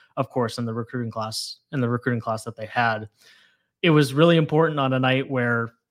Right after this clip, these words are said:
the other backcourt guys for, for Duke were not very good at all and s-, not, not super efficient.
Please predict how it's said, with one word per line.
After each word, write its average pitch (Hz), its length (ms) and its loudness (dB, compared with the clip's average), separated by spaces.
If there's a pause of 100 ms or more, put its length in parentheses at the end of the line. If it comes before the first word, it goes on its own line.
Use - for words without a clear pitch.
(280)
the 135 180 -4
other 127 280 0
backcourt 135 640 -2 (460)
guys 127 360 4
for, 131 460 -2
for 143 160 -2
Duke 135 320 -2 (240)
were 127 160 0
not 117 420 -2
very 120 340 0
good 113 440 -4 (260)
at 120 160 0
all 117 300 0
and 117 80 -4
s-, - 200 -12
not, 123 380 -2
not 123 200 -2
super 120 360 -6
efficient. 131 480 -4